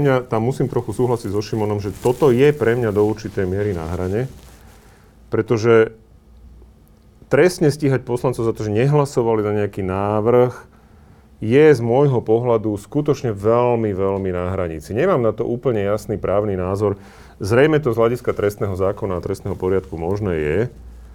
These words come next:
A je to asi aj nejaká snaha proste už definitívne toto vyriešiť, len to nie je cesta, že každého, kto nezahlasuje za zmenu názvu, teraz budeme trestne stíhať. Cestou je skutočne spracovanie tej minulosti, ale globálne, lebo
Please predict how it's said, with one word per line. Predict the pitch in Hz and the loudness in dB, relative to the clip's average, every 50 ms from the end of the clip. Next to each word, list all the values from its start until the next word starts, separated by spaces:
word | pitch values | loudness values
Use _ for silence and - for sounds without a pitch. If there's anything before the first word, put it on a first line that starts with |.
| - - - - - - - | -20 -20 -20 -20 -16 -8 -4
A | 101 104 | 0 2
je | 113 120 120 | 2 2 4
to | 139 123 - - 135 120 - - _ | 2 0 0 -2 -8 -20 -20 -20 _
asi | - 113 113 127 - - 143 | -6 -4 -4 -4 -2 -4 -4
aj | 127 120 113 | -2 0 0
nejaká | 113 117 117 117 - 120 | 0 0 0 -2 -2 -4
snaha | 104 - - 107 107 127 113 | -4 -4 -4 -4 -2 -2 -2
proste | - 107 107 - - 120 | -2 -2 -4 -4 -2 -4
už | 113 101 - | -4 -4 -4
definitívne | - - 107 113 - 139 123 117 113 - 123 113 110 | -2 0 0 0 0 -2 -2 -2 -2 -2 -2 -2 -2
toto | 98 101 110 104 110 98 | -2 -2 -2 -2 -2 -4
vyriešiť, | 92 95 95 104 104 - - 113 | -2 -2 -2 -4 -4 -4 -4 -4
len | 104 110 107 101 | -2 -2 -2 -2
to | 120 | -4
nie | 127 151 175 190 165 | -6 -4 -2 -2 -2
je | 117 95 - 104 104 | -2 -2 -2 -2 -2
cesta, | 101 - - 110 95 85 - - - - - - 98 | -2 -2 -2 -2 -2 -2 -4 -8 -16 -18 -18 -14 -14
že | 98 - - | -14 -10 -4
každého, | 107 107 117 120 120 117 110 95 | -2 -2 0 0 -2 -2 -4 -2
kto | 98 | -4
nezahlasuje | 92 95 104 113 113 98 101 95 95 95 - 101 92 | -2 -2 -2 -2 -2 -2 0 -2 -2 -2 -4 -4 -4
za | 98 92 | -4 -4
zmenu | 85 92 90 98 104 101 | -4 -4 -4 -2 -2 -2
názvu, | 90 87 92 95 101 104 95 | -2 -2 -4 -4 -6 -6 -6
teraz | - 98 95 90 | -6 -4 -4 -4
budeme | 90 90 98 98 95 92 85 | -4 -4 -6 -6 -4 -4 -4
trestne | - 90 98 98 - - 92 85 | -2 -2 -4 -4 -4 -6 -8 -8
stíhať. | - - 90 87 87 98 104 104 - - - - - - - - | -8 -8 -8 -6 -4 -4 -6 -6 -10 -20 -20 -20 -20 -20 -20 -10
Cestou | - - 120 123 - - 170 151 127 | -2 0 0 0 2 2 2 2 2
je | 104 - | 2 0
skutočne | - 117 113 - 135 - - 113 | -2 -6 -4 -4 -4 -4 -4 -6
spracovanie | - - - 95 95 104 104 - 131 117 113 110 113 | -6 -6 -4 -2 -2 -2 -2 -2 -4 -2 -2 -2 -4
tej | 110 - 92 | -4 -4 -4
minulosti, | 90 92 107 110 107 110 101 104 - 120 - | -4 -4 -4 -2 -2 -2 -4 -4 -6 -6 -4
ale | - 98 107 | -2 -2 -2
globálne, | 110 101 113 139 180 214 240 160 131 120 117 113 | -2 -2 -2 -2 0 0 0 0 0 0 0 0
lebo | 113 107 110 107 | 0 0 -2 -4